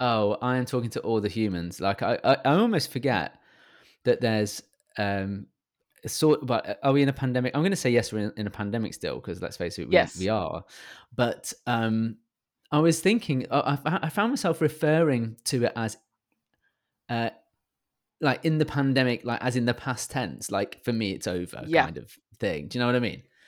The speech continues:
Speaker 1: Uh, which I thought was
Speaker 2: Everybody does
Speaker 1: interesting.
Speaker 2: that during the pandemic.
Speaker 1: Yeah.
Speaker 2: In the pandemic, everybody does it. So I guess we just don't realize we're still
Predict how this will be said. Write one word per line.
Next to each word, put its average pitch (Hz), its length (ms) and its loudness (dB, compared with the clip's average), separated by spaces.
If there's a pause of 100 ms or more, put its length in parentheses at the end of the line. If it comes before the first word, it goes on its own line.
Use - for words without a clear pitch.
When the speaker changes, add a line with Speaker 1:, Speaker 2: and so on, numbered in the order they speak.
(440)
Speaker 1:
Uh, 101 120 -2
which 95 160 -6
I 110 40 -8
thought - 60 -10
was 165 60 8
Speaker 2:
Everybody 160 380 4
does 139 220 2
Speaker 1:
interesting. 147 100 2
Speaker 2:
that 143 160 4
during 196 280 6
the 196 80 2
pandemic. 170 720 4 (360)
Speaker 1:
Yeah. 117 240 0
Speaker 2:
In 202 180 4
the 196 100 4
pandemic, 175 600 2
everybody 175 580 4
does 160 280 2
it. 147 160 0
So 151 560 2 (100)
I 160 120 -2
guess 165 240 0
we 160 80 -4
just 156 180 -6
don't 151 140 2
realize 151 360 2
we're 151 100 -4
still 147 460 -2